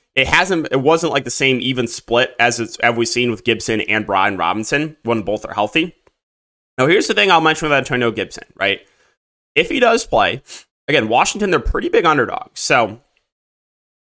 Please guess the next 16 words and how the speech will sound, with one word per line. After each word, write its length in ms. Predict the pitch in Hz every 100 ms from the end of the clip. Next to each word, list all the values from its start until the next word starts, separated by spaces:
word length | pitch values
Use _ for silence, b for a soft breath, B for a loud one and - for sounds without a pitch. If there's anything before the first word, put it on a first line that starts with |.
| -
he 100 | 262
would 220 | 240 240
be 80 | 214
an 60 |
interesting 380 | 156 175 180 170
cheap 280 | 143 160 -
running 200 | 127 165
back 240 | 107 -
play 140 | - 98
because 760 | 107 - 117 110 104 - - _ _ _ _ _
if 140 | 147 151
they 120 | 170
do 160 | 143 349
fall 240 | 175 170
behind 320 | 156 139 120
early, 460 | 160 190 117 117